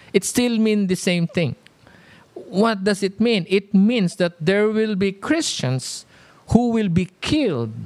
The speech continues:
for their testimony. Not just before, but even in the future. So this thing is going to happen. And look, did God allow this? Yeah, this is part of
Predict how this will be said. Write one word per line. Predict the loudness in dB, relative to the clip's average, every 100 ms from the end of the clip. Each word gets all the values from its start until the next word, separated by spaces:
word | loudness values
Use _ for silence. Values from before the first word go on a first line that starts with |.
| -14 _ -20 _ _ _
for | 0 2 4
their | 2 0
testimony. | -2 0 0 0 0 0 0 -2 -6 -8 _ _ _
Not | -2 0 -2
just | -2 -2
before, | -2 -2 0 2 2 -2 -8 _ _ _ _ _
but | -2 -2 0
even | 0 0 2
in | 2
the | 2
future. | 2 0 0 -4 -6 -10 -10
So | 0 2
this | 2 -2 -2
thing | -2 0 0
is | -2
going | 0 0 0
to | 0
happen. | 0 0 -2 -4 0
And | 0 0 -2 -6 -2
look, | 0 0 -4 -20 _ -20 -20 _ _ _ _ _ _ _ _
did | 0 0 0
God | 2 2 0 -6 -18 _ _ _ _ _ _ -4
allow | -2 0 0 -2
this? | -2 -4 -8 -6
Yeah, | 0 2 2 0
this | -2 -2
is | -2 -2
part | 0 2 2 0 -4 -6
of | -2 -2 -4 -20 -20